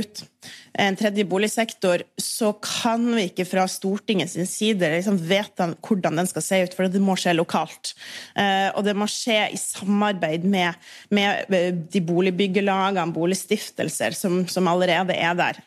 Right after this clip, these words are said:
eh, mener jeg er kjempeviktig, sånn at det er tilpasset de ulike lokale utfordringene. Eh, og det vi foreslår fra nasjonalt hold er å endre plan- og bygningsloven for å gi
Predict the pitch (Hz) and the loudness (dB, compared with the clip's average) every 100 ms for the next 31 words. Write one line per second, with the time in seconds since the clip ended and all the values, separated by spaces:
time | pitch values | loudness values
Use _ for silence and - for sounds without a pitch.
0 | 190 180 175 180 175 175 185 - 175 190 | 0 2 2 0 0 -2 -4 -2 -2 -2
1 | 233 240 202 202 - 190 202 190 208 196 | -2 -2 0 -2 -2 0 0 0 -2 -2
2 | 190 170 - 170 190 202 196 165 - 175 | -2 -2 0 0 2 2 0 0 0 0
3 | 170 165 - 175 156 208 202 - - - | 0 -4 -4 -4 -4 -6 -8 -12 -14 -12
4 | - - - 208 214 214 208 208 226 214 | -10 -10 0 4 4 4 2 0 0 2
5 | 214 208 208 196 190 226 - 175 - 190 | 0 -2 -2 0 2 0 0 0 0 0
6 | 175 170 170 196 220 185 - 285 285 190 | 0 -2 -2 0 0 0 0 0 2 2
7 | 196 175 170 180 185 175 180 160 160 180 | 2 2 0 -2 0 -2 -2 -2 -2 0
8 | 185 - 165 139 170 190 180 180 180 | -2 0 -2 -2 -2 0 0 2 2